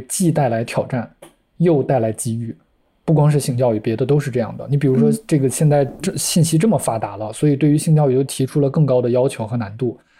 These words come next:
Speaker 1: 所以我们需要更早的去进行，而且方法也要更吸引人。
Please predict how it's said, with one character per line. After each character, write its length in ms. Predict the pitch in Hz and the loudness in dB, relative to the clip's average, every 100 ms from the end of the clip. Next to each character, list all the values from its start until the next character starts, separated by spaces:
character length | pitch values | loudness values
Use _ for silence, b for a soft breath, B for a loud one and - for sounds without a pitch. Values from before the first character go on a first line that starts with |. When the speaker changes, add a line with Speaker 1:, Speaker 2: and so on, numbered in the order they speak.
| b - | b -4
Speaker 1:
所 160 | 147 | 0
以 20 | |
我 80 | 143 | 2
们 120 | 113 | 0
需 160 | 117 160 | -2 0
要 100 | 135 | 0
更 180 | 190 160 | 2 0
早 160 | 160 | 0
的 120 | - 107 | -4 -10
去 180 | - | -8
进 240 | 117 135 113 | -6 -4 -4
行， 180 | - 113 | -6 -8
而 140 | 117 | -8
且 160 | 117 127 | -4 -4
方 240 | - 156 | 0 0
法 120 | 139 | 2
也 60 | 127 | -2
要 100 | 113 | -2
更 160 | 131 127 | -2 -2
吸 220 | - 139 | -2 -2
引 120 | 113 | -4
人。 300 | 104 98 113 | -8 -12 -14